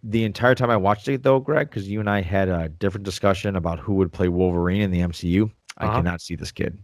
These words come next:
Speaker 1: I know you brought him up, but I cannot see this guy doing that.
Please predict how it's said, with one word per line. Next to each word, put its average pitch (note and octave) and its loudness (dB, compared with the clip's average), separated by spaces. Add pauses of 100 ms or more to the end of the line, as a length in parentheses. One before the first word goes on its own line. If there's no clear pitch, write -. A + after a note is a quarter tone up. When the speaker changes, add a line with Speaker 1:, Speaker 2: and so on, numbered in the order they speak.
Speaker 1:
I G2+ 0
know G2+ 6
you G2+ 8
brought F#2 6
him F2 2
up, E2+ 0
but E2+ 0 (360)
I G#2+ 2
cannot F#2+ -2
see - -10
this - -8
guy - -8 (520)
doing G2 0
that. G2 0